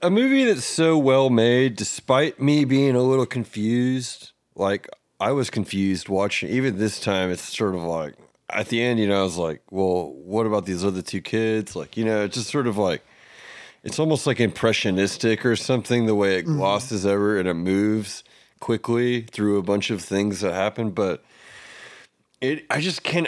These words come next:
Speaker 1: it's so well made though that I have to believe that the, reading the novel would augment our enjoyment of this tenfold. Like,
Speaker 2: Yeah.
Speaker 1: for instance, uh, I don't know if you've ever seen David Cronenberg's Cosmopolis.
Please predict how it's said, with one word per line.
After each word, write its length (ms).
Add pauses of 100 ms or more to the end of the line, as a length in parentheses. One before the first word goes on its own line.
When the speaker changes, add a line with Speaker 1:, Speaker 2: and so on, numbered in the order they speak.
Speaker 1:
it's 240
so 340
well 280
made 340
though 160
that 140
I 160
have 340
to 120
believe 600
that 160
the, 140 (520)
reading 360
the 80
novel 500
would 140
augment 680
our 220
enjoyment 640
of 160
this 320 (240)
tenfold. 680 (180)
Like, 260 (120)
Speaker 2:
Yeah. 340 (180)
Speaker 1:
for 180
instance, 680 (340)
uh, 380 (100)
I 120
don't 140
know 120
if 140
you've 100
ever 200
seen 340
David 280
Cronenberg's 720
Cosmopolis. 1200